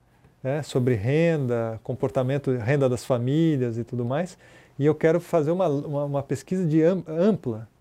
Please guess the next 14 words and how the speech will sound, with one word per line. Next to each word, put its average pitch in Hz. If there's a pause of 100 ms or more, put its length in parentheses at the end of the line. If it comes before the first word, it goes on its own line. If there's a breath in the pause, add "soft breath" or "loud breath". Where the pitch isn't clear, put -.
né, 151
com 151
dados 139
secundários. 139 (300 soft breath)
Normalmente 143
se -
utiliza 156
o -
survey. 131 (260 soft breath)
Porque -
imaginem 160
fazer 131
uma 151
pesquisa 151